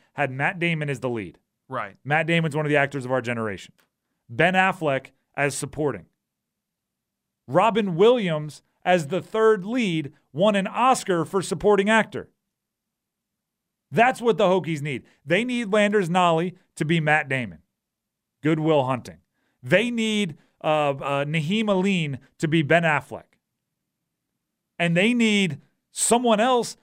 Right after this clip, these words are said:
Speaker 1: to step up and steal the movie in the third lead like Robin Williams. And that's not even to mention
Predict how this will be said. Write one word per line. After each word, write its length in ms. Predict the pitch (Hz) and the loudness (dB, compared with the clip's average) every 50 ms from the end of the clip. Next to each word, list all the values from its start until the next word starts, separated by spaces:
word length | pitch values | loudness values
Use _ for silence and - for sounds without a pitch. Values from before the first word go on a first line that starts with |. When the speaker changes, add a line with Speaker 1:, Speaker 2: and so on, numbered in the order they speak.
| _ _ _ | _ _ _
Speaker 1:
to 120 | - 214 | -2 -2
step 420 | 180 - - - 233 233 226 170 214 | -2 -2 -2 0 2 2 2 2 2
up 240 | 247 254 233 - - - | 2 2 2 0 -4 -8
and 200 | - 202 196 190 | -6 -6 -6 -6
steal 640 | 170 - - - - - 247 233 240 247 233 226 214 | -8 -8 -10 -10 -10 -8 -6 -4 0 2 2 2 2
the 100 | 190 214 | 0 -2
movie 580 | 202 220 269 277 269 208 175 196 196 190 180 - _ _ | -2 0 2 2 2 2 0 -2 -2 -4 -6 -10 _ _
in 180 | - 208 208 208 | -4 -4 -2 0
the 140 | 208 202 | -2 -2
third 460 | - - - 226 233 233 233 233 185 180 | -2 0 0 4 4 4 4 2 0 -2
lead 460 | 220 262 254 226 202 190 175 143 - - _ | 0 2 4 4 4 2 0 -2 -8 -12 _
like 220 | - 175 190 190 160 | 2 2 4 4 4
Robin 340 | 190 185 175 165 160 160 | 4 4 4 4 2 -2
Williams. 460 | 151 147 135 117 101 85 76 _ _ _ _ _ _ _ _ _ _ _ _ _ _ _ _ _ _ _ _ _ _ _ _ _ _ _ _ _ _ _ _ _ _ _ _ _ _ _ _ _ _ _ _ _ _ _ _ _ _ | -4 -4 -4 -4 -6 -10 -14 _ _ _ _ _ _ _ _ _ _ _ _ _ _ _ _ _ _ _ _ _ _ _ _ _ _ _ _ _ _ _ _ _ _ _ _ _ _ _ _ _ _ _ _ _ _ _ _ _ _
And 100 | - 170 226 | -6 -2 -2
that's 180 | 262 202 170 | -2 -2 0
not 160 | 202 220 208 | 0 2 2
even 220 | 202 196 170 180 160 | 2 2 0 -2 -2
to 60 | 156 | -2
mention 520 | 147 156 185 208 - - 180 151 123 101 | 0 0 0 0 0 -4 -4 -4 -6 -8